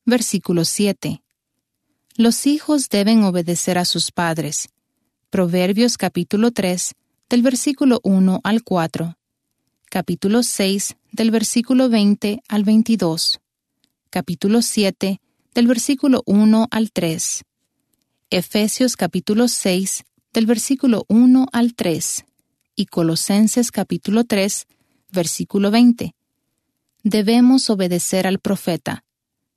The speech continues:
Doctrina y Convenios, sección veintiuno, del versículo cuatro al seis. Las bendiciones de la obediencia. Juan, capítulo ocho,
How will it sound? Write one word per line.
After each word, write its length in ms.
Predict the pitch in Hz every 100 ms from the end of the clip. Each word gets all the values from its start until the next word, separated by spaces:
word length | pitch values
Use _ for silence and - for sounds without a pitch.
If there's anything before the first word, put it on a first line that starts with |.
| _
Doctrina 560 | - 180 - 190 185 202
y 60 | 233
Convenios, 580 | 262 254 226 202 220
sección 460 | - 180 - 170 175
veintiuno, 680 | 175 190 233 240 208 180 - _ _
del 200 | 202 180
versículo 560 | 170 165 - 175 208 240
cuatro 540 | - 202 190 202 196 -
al 180 | - 214
seis. 540 | 202 - 156 156 - - _ _ _ _ _ _ _ _
Las 240 | 214 208
bendiciones 720 | 226 226 226 - 254 254 247
de 80 | 214
la 160 | 190
obediencia. 760 | 180 185 190 190 190 - 151 165 _ _ _ _ _ _
Juan, 380 | - 208 233
capítulo 580 | 262 214 196 175 208 240
ocho, 460 | 208 190 - 208